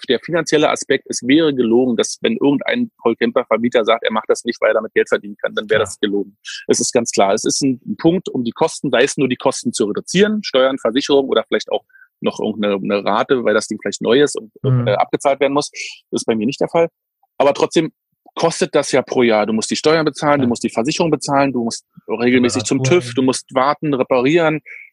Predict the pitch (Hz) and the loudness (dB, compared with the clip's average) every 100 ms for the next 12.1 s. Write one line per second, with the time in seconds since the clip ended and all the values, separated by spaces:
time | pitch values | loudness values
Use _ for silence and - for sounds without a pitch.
0 | _ 127 143 139 135 131 131 147 - - | _ -2 0 0 -2 0 -2 -2 -8 -6
1 | - - - 165 160 139 135 120 - 160 | -6 -6 -2 0 2 2 2 0 0 0
2 | 165 143 135 143 - 127 147 160 147 120 | 0 0 -4 -6 -2 0 0 2 0 0
3 | 120 131 139 - _ - 131 120 117 135 | 0 0 -2 -4 _ -2 -2 0 -2 0
4 | 156 120 117 120 - 131 143 113 190 - | -2 -2 -4 -6 -2 -2 0 -2 -2 -4
5 | 104 - - - 127 117 107 107 107 98 | -4 -6 -6 0 2 2 0 -4 -2 -4
6 | - - - 147 - 143 165 185 - 165 | -8 -12 -4 -2 0 -2 0 0 0 0
7 | 175 156 165 190 - 208 190 139 156 - | 0 -2 0 -2 0 2 2 2 0 0
8 | 127 156 160 - 131 127 - - - _ | -2 -2 -2 0 0 0 -4 -18 -20 _
9 | _ - - - 185 202 160 131 165 156 | _ -14 -12 -2 0 2 0 -2 -2 -2
10 | 123 131 - 165 240 208 - 123 117 - | -2 -4 0 2 2 2 0 0 0 -2
11 | 120 127 110 101 - _ 117 110 113 - | -2 0 0 -2 -12 _ -2 0 -2 0
12 | 139 | 0